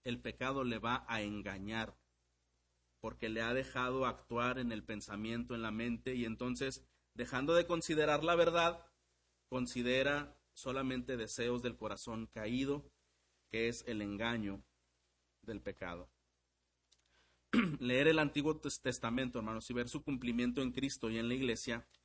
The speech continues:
fomenta la esperanza del creyente. Algo que podemos ver y lo que está citando Pablo es que todas las profecías que se hicieron respecto a Cristo, al Mesías, todas se han cumplido.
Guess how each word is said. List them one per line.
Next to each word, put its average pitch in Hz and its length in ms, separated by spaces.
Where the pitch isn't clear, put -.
fomenta 123 480
la 127 100
esperanza 120 840
del 113 260
creyente. 101 600
Algo 160 240
que 143 580
podemos 135 580
ver 147 240
y 143 60
lo 131 120
que 135 80
está 135 160
citando 143 460
Pablo 135 400
es 139 280
que 127 100
todas 165 340
las 190 140
profecías 175 800
que 139 120
se 135 120
hicieron 156 380
respecto 151 720
a 127 160
Cristo, 156 760
al 127 140
Mesías, 139 520
todas 202 360
se 208 60
han 190 120
cumplido. 190 580